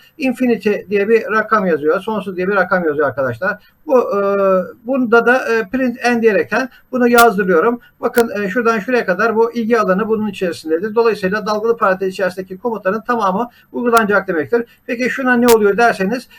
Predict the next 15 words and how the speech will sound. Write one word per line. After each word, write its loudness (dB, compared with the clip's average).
e, -2
sağ 2
yatık 2
çift -10
çizgi, -2
çift -12
taksim -2
işareti 0
bunun 0
bir 0
açıklama 2
olduğunu, 4
bir -4
izahat 2
olduğunu 0